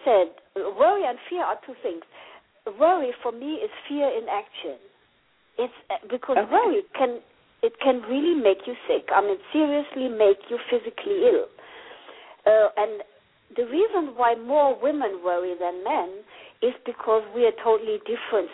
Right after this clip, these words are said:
Speaker 1: structured in our thinking. And of course, most women have children, and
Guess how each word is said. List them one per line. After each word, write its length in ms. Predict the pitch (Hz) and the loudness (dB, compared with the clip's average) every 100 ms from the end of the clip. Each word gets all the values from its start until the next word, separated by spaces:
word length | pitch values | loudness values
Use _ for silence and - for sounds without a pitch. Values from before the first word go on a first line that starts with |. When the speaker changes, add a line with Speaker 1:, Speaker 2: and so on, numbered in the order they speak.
| - | -4
Speaker 1:
structured 520 | 214 - - 170 151 | -2 -2 0 -2 0
in 160 | 165 160 | -2 0
our 240 | 156 180 - | 0 0 0
thinking. 480 | 339 339 - 160 160 - - - | -2 -2 -2 -4 -6 -12 -14 -2
And 120 | - 208 | 2 2
of 100 | 214 - | 0 0
course, 200 | 202 196 | 0 0
most 220 | 202 190 - - | 2 2 2 -4
women 240 | 185 190 185 | -4 -2 -4
have 160 | 185 - - | -4 -4 2
children, 460 | 277 208 156 165 127 | 2 2 -4 -4 0
and 240 | 175 185 | 0 0